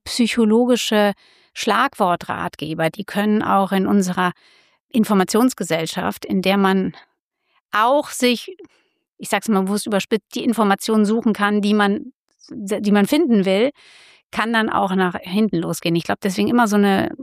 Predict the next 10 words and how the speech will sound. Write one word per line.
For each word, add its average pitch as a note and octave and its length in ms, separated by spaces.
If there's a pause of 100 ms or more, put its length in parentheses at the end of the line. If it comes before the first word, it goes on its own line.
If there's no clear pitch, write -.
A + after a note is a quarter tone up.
Kontextualisierung, A3 1400
woher A3 320
kommt B3+ 340
ein G#3+ 180
Rat, G#3 420
steckt - 360
da G#3 140
ein G3+ 100
ökonomisches A#3 580
Interesse A3 600